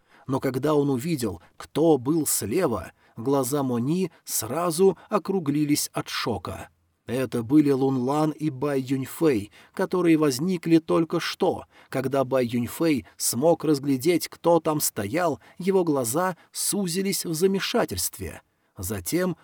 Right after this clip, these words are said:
он вскрикнул от шока. «Это ты, Мони?» Глава восемьсот шестьдесят третья. Паническое бегство. Если бы у Бай Юньфэя было всё время в мире,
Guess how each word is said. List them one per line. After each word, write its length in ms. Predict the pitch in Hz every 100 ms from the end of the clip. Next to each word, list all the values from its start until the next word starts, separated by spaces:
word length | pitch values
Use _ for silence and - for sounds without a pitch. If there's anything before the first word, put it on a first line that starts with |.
| _
он 180 | 202 175
вскрикнул 600 | - - 170 - 170 165
от 120 | 156
шока. 560 | - - 143 98 - - _ _ _ _
«Это 280 | - -
ты, 380 | - 175 233 247 _ _ _
Мони?» 580 | 90 120 127 214 262 - _ _ _ _ _ _ _ _ _ _ _ _ _ _ _ _ _ _ _ _ _ _ _ _ _ _ _ _ _ _ _ _ _
Глава 480 | 95 95 120 160 190
восемьсот 580 | 175 - 160 - 165 151
шестьдесят 640 | - 143 131 135 - 139
третья. 680 | - 139 107 - 82 80 - _ _
Паническое 720 | - 117 127 120 123 - 117 113
бегство. 680 | 113 107 - - 95 82 - _ _ _ _ _ _ _ _ _
Если 460 | 98 131 180 -
бы 140 | 156 156
у 40 |
Бай 240 | 139 170 147
Юньфэя 640 | 143 139 - 185 170 139
было 320 | 120 180 160
всё 300 | - - 175
время 400 | 135 165 151 123
в 80 | 107
мире, 480 | 165 175 107 82